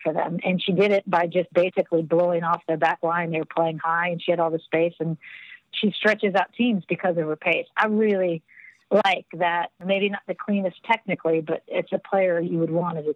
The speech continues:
teammate just with how hard she works. For Carolina, Lynn Williams' presence, of course, up front. And,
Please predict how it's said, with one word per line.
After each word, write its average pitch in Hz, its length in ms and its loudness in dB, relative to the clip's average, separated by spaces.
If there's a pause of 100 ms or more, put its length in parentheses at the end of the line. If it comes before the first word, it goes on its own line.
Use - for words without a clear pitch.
(140)
teammate 196 280 -2 (100)
just 165 160 -4
with 180 160 0
how 160 280 2
hard 165 280 -2
she 175 80 0
works. 180 300 2 (140)
For 214 80 0
Carolina, 214 760 0 (100)
Lynn 185 200 -2 (100)
Williams' 175 560 -2 (300)
presence, 160 420 -4
of 160 120 -10
course, 175 300 0 (720)
up 180 240 2
front. 170 320 0
And, 196 280 0